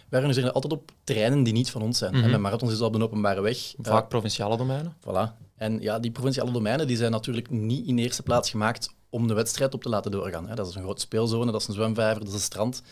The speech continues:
Speaker 1: Het wordt in zo'n domein ook elk jaar moeilijker en moeilijker om nog een adequaat parcours,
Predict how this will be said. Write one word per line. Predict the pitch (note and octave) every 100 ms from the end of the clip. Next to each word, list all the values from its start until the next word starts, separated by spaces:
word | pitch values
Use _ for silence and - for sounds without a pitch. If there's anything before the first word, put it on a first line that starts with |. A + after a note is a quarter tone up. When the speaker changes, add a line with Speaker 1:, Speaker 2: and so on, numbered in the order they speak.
| - - - - - -
Speaker 1:
Het | - -
wordt | D3+ -
in | D3+
zo'n | B2+ D3
domein | A2+ G#2 C3
ook | A#2 A2
elk | C3 -
jaar | G#2 G2+
moeilijker | A#2 C#3+ B2+
en | A2
moeilijker | G#2+ C#3 - B2 - _
om | A#2+ C#3
nog | C3+
een | A#2
adequaat | - G#2 A2 G#2+
parcours, | - - - A#2+ B2+ -